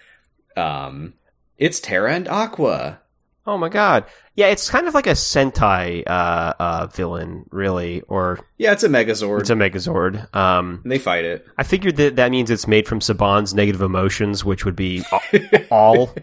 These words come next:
Speaker 2: emotions, I think, that Saban has, based on what I've heard.
Speaker 1: Well, yes.
Speaker 2: Yeah.
Speaker 1: Uh, they fight it, though, and they win. Uh, okay.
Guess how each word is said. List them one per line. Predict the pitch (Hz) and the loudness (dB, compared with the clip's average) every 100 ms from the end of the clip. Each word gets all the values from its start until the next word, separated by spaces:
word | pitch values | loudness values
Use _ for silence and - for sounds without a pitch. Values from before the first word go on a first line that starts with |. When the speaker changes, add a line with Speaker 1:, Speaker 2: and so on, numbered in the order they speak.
| - | -8
Speaker 2:
emotions, | 143 127 131 - 135 135 | -2 2 2 2 0 2
I | |
think, | 131 135 135 | 2 0 -2
that | 139 | -4
Saban | - 127 135 135 | -4 0 2 2
has, | 131 151 - - - - | 4 4 4 0 -8 -6
based | 127 127 | 0 2
on | 139 | 4
what | 131 | 6
I've | 135 | 4
heard. | 156 165 - _ _ _ _ _ - - - - - 170 170 170 147 - - | 6 2 2 _ _ _ _ _ -20 -20 -18 -20 -20 -18 -18 -14 -16 -16 -4
Speaker 1:
Well, | 139 135 127 120 113 110 120 139 _ _ _ _ | 2 6 6 4 2 -2 -10 -20 _ _ _ _
yes. | - - - - - | -10 -10 -10 -14 -10
Speaker 2:
Yeah. | - 98 | 0 2
Speaker 1:
Uh, | 95 90 87 | 2 2 0
they | 117 135 | 0 2
fight | 139 120 | 4 2
it, | 113 | 2
though, | 113 110 | 2 2
and | |
they | 107 | 0
win. | 101 101 98 95 90 _ _ 87 | -2 -2 -4 -6 -10 _ _ -4
Uh, | 87 82 80 80 - _ _ _ _ - | -2 -2 -2 -4 -8 _ _ _ _ -6
okay. | 104 80 58 | -4 -4 -8